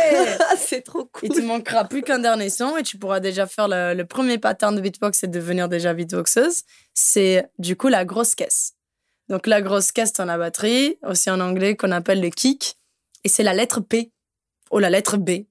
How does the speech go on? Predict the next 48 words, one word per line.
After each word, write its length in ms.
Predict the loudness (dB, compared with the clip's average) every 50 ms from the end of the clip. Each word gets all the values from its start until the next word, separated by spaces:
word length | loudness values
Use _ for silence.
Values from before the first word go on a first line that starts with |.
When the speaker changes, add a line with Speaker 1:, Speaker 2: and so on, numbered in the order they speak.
| _ _ _
Speaker 2:
si 180 | -4 -4 -2
tu 100 | -4 -6
préfères, 320 | -6 -6 -10 -4 -4 -2 0
parce 140 | 0 0
que 40 | -2
c'est 100 | -2 -4
la 100 | -4 -8
même 80 | -8 -12
chose, 240 | -12 -10 -8 -6 -8
P 220 | -6 _ -8 -6
B. 60 | -6 -8 -10 -12 -16 _ _ _ _ _ _ _ -18 -12 -10
Enfin, 280 | -10 -10 -8 -10 -12 -14 -18 _ _ -6
Speaker 1:
Ok. 120 | -6 -2 -2
Speaker 2:
quand 160 | 0 0 2
on 40 | 2
regarde 280 | 2 2 2 2 2 4
l'image 320 | 4 4 4 2 2 2 0
sans 160 | 0 0 0 -2
le 80 | 0 0
son, 300 | 2 2 2 2 2 0
c'est 200 | 0 0 0 0
le 60 | 0
même 160 | 0 0 0 0
mouvement 340 | 0 0 0 -2 -2 -2
de 80 | 0 0
lèvres. 320 | 2 2 0 0 -4 -10 -16 -20 -20 _ _ -18 -14
Speaker 1:
Ouais. 140 | -12 -12 -12 -14 -10 -6
Speaker 2:
Donc, 420 | -2 0 2 2 2 2 0 -4 -10 _ _ _ _ _ _ _ _ _ _ _ _ _ _
là, 260 | 0 2 4 4 4
ce 100 | 2 0 -2
qu'on 80 | -2
va 100 | -4 -4 -2
faire, 160 | 0 0 2
c'est 160 | 2 0 0
qu'on 140 | -2 -4 -2
va 220 | -2 -2 -2 -4 _ _ _ _ _ _ _ _
bien 500 | -8 -6 -2 0 2 2 4 2 2 0 -4 _ _ _ -10
créer, 500 | -2 0 2 2 4 4 2 2 0 -2 -4
euh, 200 | -2 -2 -2 -2
de 80 | -2
la 140 | -2 -2 -2
tension 300 | 0 0 0 0 2 2
sur 160 | 2 0 0
nos 100 | 0 -2 0
lèvres, 400 | 0 0 0 0 0 0 -2 -2 -4 _ _ _ _ _ _ _ _ _ _
qui 160 | 0 0 2
vont 200 | 2 2 2 2
être 240 | 0 0 -2 -4 -6